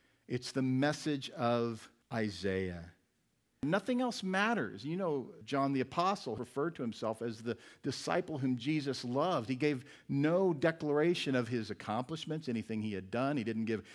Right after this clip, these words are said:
you know, some sort of personal resume of his spiritual achievements. Paul said about himself that all his spiritual achievements in his own personal resume were rubbish. They were dung.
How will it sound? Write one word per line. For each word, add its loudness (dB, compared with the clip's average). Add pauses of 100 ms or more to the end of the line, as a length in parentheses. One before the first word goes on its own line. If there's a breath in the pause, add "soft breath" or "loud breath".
(120)
you -6
know, 0
some -4
sort -6
of -6
personal -6
resume 0
of -2
his -6
spiritual -6
achievements. -4 (320 loud breath)
Paul 4
said 2
about 2
himself -2
that 0
all 0
his -2
spiritual -4
achievements -4
in -2 (220 loud breath)
his 6
own 0
personal -4
resume -2
were -4
rubbish. -2
They -6
were -6 (120)
dung. -2